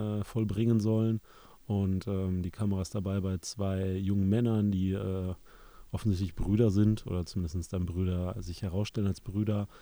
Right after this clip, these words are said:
Ähm, ja, und, äh, es sind Iren, es ist Saint Patrick's Day. Ähm, es geht schnell rüber in eine Kneipe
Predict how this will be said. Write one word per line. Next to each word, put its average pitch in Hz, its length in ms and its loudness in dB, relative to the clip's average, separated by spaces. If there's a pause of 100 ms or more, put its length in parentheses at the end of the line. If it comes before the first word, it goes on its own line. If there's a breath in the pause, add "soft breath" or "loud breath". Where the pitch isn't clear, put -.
(420 loud breath)
Ähm, 98 560 0 (340)
ja, 123 340 4
und, 101 320 2
äh, 104 120 0
es 95 100 -2
sind 113 160 4
Iren, 147 360 6
es 117 140 0
ist 107 120 -4
Saint 104 140 2
Patrick's 143 400 0
Day. 156 360 4 (140)
Ähm, 113 520 2 (580 soft breath)
es 110 160 -4
geht 120 160 4
schnell 117 180 4
rüber 123 300 6
in 120 80 0
eine 113 160 4
Kneipe 139 560 4